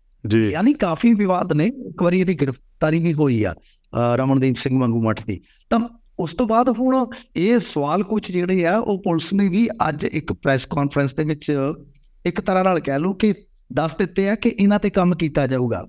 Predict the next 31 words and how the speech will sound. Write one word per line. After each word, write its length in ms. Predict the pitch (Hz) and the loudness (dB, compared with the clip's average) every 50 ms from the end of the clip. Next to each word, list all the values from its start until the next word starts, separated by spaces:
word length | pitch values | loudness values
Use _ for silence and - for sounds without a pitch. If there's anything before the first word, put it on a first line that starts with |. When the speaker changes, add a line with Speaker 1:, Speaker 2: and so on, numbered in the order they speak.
| - - | -12 -8
Speaker 2:
ਮਸਲਨ 340 | 135 135 - - 175 175 180 | -8 -6 -2 0 2 2 2
ਕਿ 140 | 175 208 190 | 2 0 -2
ਰਮਨਦੀਪ 440 | 170 160 160 175 175 160 180 170 175 | 0 0 0 0 0 0 0 -2 -2
ਸਿੰਘ 280 | - - 180 175 175 | -4 -2 -2 0 2
ਮੰਗੂ 420 | 165 143 143 147 151 156 175 185 170 | 2 2 2 2 0 0 0 0 2
ਮੱਠ 280 | 170 170 170 170 - | 2 0 0 -2 -6
ਤੇ 260 | 185 - - 190 - - _ - | -4 -2 -2 -4 -4 -6 _ -4
ਉਹ 360 | 160 160 180 202 202 202 196 - | -2 0 0 0 0 -2 -6 -4
ਜਿਹੜਾ 380 | - 151 151 151 160 160 151 - 135 - - - _ _ _ _ _ _ _ _ _ _ | -2 -2 0 0 0 -2 -2 -2 -4 -4 -4 -8 _ _ _ _ _ _ _ _ _ _
ਮਰਨ 240 | 131 151 160 165 175 | 2 2 4 2 2
ਵਾਲਾ 340 | 165 147 135 131 123 117 101 | 2 2 2 0 -2 -2 -4
ਹੈ, 60 | 92 - - - _ _ - | -8 -12 -18 -20 _ _ 0
ਇਹ 80 | 247 | 0
ਇਕੱਠੇ 460 | 269 269 - - 233 - - - 247 277 | 0 0 0 -4 -4 -4 -2 -2 -2 -2
ਇੱਕੋ 400 | - - - - - 262 247 220 | -2 -4 -10 -6 -2 -2 0 2
ਰਾਤ 340 | 214 202 202 202 202 - | 2 2 0 0 -2 -6
ਗੁਰੂ 280 | - 233 156 151 165 180 | -4 -2 -2 -2 -2 0
ਘਰ 200 | - 180 160 123 | 0 0 0 0
'ਚ 120 | - - | -2 -6
ਕਿਵੇਂ 300 | 143 - 143 135 135 127 | -4 -2 0 0 2 2
ਹੋ 160 | 117 117 107 82 | 0 0 -2 -4
ਗਏ? 220 | 80 80 78 - _ _ - | -6 -12 -14 -14 _ _ -2
ਇਹ 80 | 151 | 0
Speaker 1:
ਹੂੰ, 100 | 127 123 | 2 2
ਹੂੰ। 80 | 107 113 | 2 2
Speaker 2:
ਇਤਫਾਕ 280 | 113 135 143 151 151 - | 0 0 0 -4 -6 -6
ਸੀ 200 | - - 175 165 | -4 -4 -2 0
ਜਾਂ 180 | 165 180 170 | 0 0 0
ਕੁਛ 260 | 170 170 160 - - | 0 -4 -6 -4 -2
ਹੋਰ 340 | 135 113 120 127 127 117 107 | -2 0 2 2 2 0 0
ਹੈ? 60 | 110 | -2